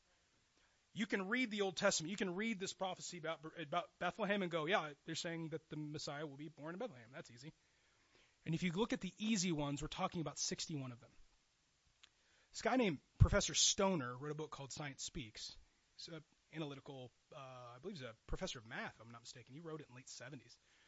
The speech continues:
And he wrote a book about the, the, the prob-, like, it was, he was calculating the probability of the fulfillment of, of, of prophecies, of what it would be like if you had, he said, seven characteristics,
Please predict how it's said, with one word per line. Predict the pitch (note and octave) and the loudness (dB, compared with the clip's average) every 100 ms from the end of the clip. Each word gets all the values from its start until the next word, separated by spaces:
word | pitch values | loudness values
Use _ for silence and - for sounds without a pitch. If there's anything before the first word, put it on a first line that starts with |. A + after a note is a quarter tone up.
| _ _ _ _ _ _ _ _ _ _ _ _ | _ _ _ _ _ _ _ _ _ _ _ _
And | F#3 | 4
he | |
wrote | F3+ A3 | 8 10
a | |
book | F#3 G#3 | 8 6
about | G3 F#3+ | 6 4
the, | E3 D3+ | 0 0
the, | E3 D3+ D3 - _ _ _ - | 0 0 -4 -14 _ _ _ -12
the | D#3+ | -10
prob-, | - G3+ B3 F#3+ E3 | 4 6 6 2 -8
like, | F3+ E3 - | -6 -4 -2
it | F#3 | -4
was, | F3 F3+ | -4 -6
he | - F#3 | -4 -4
was | F3+ | 2
calculating | A3+ A#3+ B3+ A3 G3+ | 2 4 6 6 4
the | F3+ | 2
probability | - G#3 G3+ D#3+ F#3 F#3 | 8 8 8 4 2 4
of | D#3+ | 0
the | C#3 | -4
fulfillment | - C#3+ F3 E3 | -10 -4 -2 0
of, | B2+ - - _ _ _ | -2 -8 -14 _ _ _
of, | D3 A2+ - | -4 -4 -8
of | D3+ | -6
prophecies, | - F#3+ F#3+ C#3 A2+ A2+ - _ _ _ _ _ - | 0 0 0 -4 -8 -14 -18 _ _ _ _ _ -6
of | D#3 C#3 | -4 6
what | G3 | 6
it | B3+ | 6
would | G3 D#3+ | 2 2
be | G3+ | 2
like | G3 D#3 - | 2 0 -4
if | D3 | -8
you | F3+ G3 | -6 -4
had, | - F3 E3 B2 _ _ | -2 -2 -4 -10 _ _
he | G#3 | -2
said, | G#3 F#3+ D3 | 0 0 2
seven | - A3 A#3+ B3 | 6 8 8 6
characteristics, | - G#3 F#3 - D3 - - - - | 6 2 2 0 -6 -8 -12 -16 -18